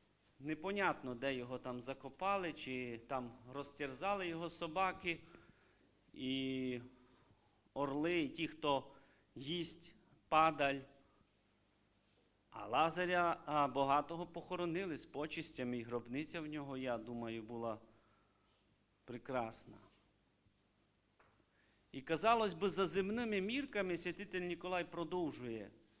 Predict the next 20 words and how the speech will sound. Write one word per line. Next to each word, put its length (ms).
Казалось 480
би, 320
як 380
він 180
тут 240
жив, 520
прекрасно 600
багатий, 640
з 60
якою 340
честю 380
його 120
похоронили, 600
так 420
мало 340
бути 480
і 140
там, 420
у 100
вічності. 840